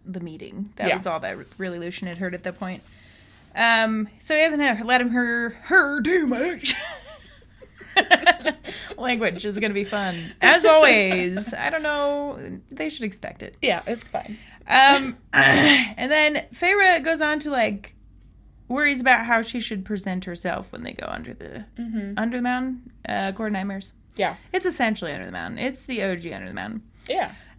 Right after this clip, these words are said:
Speaker 1: Um, because last time she was there, she was just Rhys's toy,
Speaker 2: Mm-hmm.
Speaker 1: his plaything.
Speaker 2: His pet.
Speaker 1: Yeah, his pet.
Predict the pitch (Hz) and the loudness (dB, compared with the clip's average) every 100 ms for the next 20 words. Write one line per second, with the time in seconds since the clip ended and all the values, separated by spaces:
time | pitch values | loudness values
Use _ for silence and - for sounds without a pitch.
0 | - 220 220 220 214 247 254 269 294 285 | 0 4 6 4 2 -2 -2 0 -2 -2
1 | 262 254 226 196 277 220 180 202 202 202 | -4 -4 -6 0 2 2 -2 -4 -4 -4
2 | 196 190 - - - - 214 214 202 170 | -6 -8 -8 -18 -18 -6 -4 -4 -4 -8
3 | 165 - - _ _ - - - - 240 | -10 -16 -18 _ _ -20 -20 -18 -6 -4
4 | 185 73 220 214 - 220 220 196 214 190 | -2 -4 -6 -8 -10 -10 -8 -10 -8 -10
5 | - 226 240 - - 62 214 208 214 202 | -6 -4 -4 -6 -12 -10 -10 -10 -10 -12
6 | 202 - - - - - 247 247 - - | -14 -18 -20 -20 -20 -8 -6 -6 -10 -10
7 | 214 247 240 110 - 202 226 - 254 196 | -2 2 4 2 -4 -8 -10 -2 2 2
8 | 156 - | 0 -10